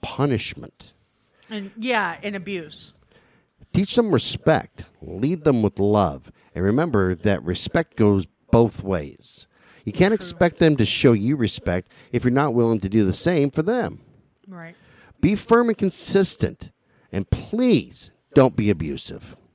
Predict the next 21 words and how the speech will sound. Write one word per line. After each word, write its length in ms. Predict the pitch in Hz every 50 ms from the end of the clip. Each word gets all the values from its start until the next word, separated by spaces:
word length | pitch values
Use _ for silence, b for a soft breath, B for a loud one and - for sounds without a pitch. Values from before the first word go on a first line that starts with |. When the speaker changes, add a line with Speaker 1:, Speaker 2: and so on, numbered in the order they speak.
| _ _ b b b b b b b b b b b
Speaker 1:
As 140 | - - 110
I 60 | 131
said 280 | 117 - 202 214 226
earlier, 440 | 196 147 147 139 131 139 127 120 120
abuse 400 | 113 90 - 127 160 202 - -
and 100 | 151 110
violence 400 | - 98 98 95 98 101 - - - -
only 360 | 107 117 123 131 139 143 139
leads 520 | 113 92 95 92 90 85 85 80 78 - -
to 400 | - 107 101 98 92 90 87 78 -
the 180 | - 90 90 -
cycle 440 | - - - 127 135 131 - 151
of 100 | 135 101
abuse 420 | 107 - - - 117 120 127 - -
and 160 | 92 90 80
violence 380 | - 117 120 120 101 92 - -
continuing 800 | - 82 - - - 202 233 220 180 120 95 87 87 95 107 B B B B B B B _
through 380 | - 135 131 131 131 135 135 123 - -
to 120 | - 127
your 140 | 113 104 101
kids. 800 | - - - - - 123 98 71 - _ _ - - - -